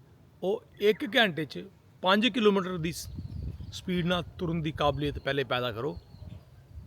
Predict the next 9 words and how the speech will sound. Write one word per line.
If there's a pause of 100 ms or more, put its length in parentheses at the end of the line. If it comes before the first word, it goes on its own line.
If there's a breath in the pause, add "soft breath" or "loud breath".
(1700)
ਤੇ
ਤੁਹਾਨੂੰ
ਬਹੁਤ
ਜ਼ਬਰਦਸਤ
ਫਾਇਦਾ
ਹੋਣਾ
ਸ਼ੁਰੂ
ਹੋ
ਜਾਏਗਾ।